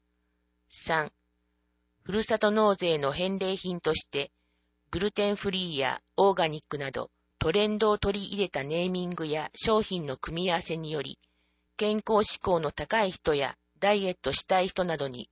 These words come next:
興味を持ってもらえると思うが。グルテンフリーとは、小麦などグルテンを含む食品を取らない食事法、またグルテンを含んでいない食品のこと。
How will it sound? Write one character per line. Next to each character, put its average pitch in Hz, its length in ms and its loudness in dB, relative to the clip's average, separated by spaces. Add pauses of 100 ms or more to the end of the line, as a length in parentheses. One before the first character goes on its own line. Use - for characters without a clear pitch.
興 220 220 6
味 170 160 2
を 147 60 0
持 170 140 0
っ - 20 -14
て - 180 -4
も 143 160 -4
ら 165 140 2
え 175 80 2
る 170 100 -6
と 135 140 -6
思 143 220 -4
う 135 40 -10
が。 117 200 -8 (1160)
グ 190 120 0
ル 220 120 0
テ 233 200 0
ン 220 60 -2
フ 202 180 -2
リ 202 200 -2
ー - 60 -14
と 131 140 -2
は、 127 200 -6 (520)
小 170 120 -4
麦 214 300 0
な 202 160 0
ど 135 240 0
グ 214 100 0
ル 226 120 -2
テ 190 160 -2
ン 165 100 0
を 151 40 -6
含 180 240 -6
む 156 60 -4
食 151 320 -2
品 196 240 -2
を 180 60 -2
取 180 140 -2
ら 196 100 2
な 180 120 -2
い 143 60 -4
食 156 300 -6
事 156 160 -4
法、 143 320 -2 (680)
ま 156 120 -6
た - 340 -2
グ 220 140 0
ル 226 100 0
テ 190 180 -2
ン 165 80 -2
を 147 40 -4
含 208 280 -4
ん 185 80 -4
で 156 80 -6
い 147 100 -6
な 180 140 -4
い 180 60 -4
食 170 280 -4
品 156 220 -8
の 147 120 -6
こ 143 120 -6
と。 - 240 -4